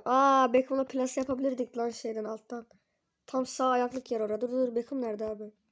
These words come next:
Dakika da bitti, hiç aklıma gelmedi bu ama. Ah,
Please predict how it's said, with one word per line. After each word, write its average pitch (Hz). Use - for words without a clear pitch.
Dakika 240
da 254
bitti, 262
hiç -
aklıma 240
gelmedi 233
bu 214
ama. 233
Ah, 202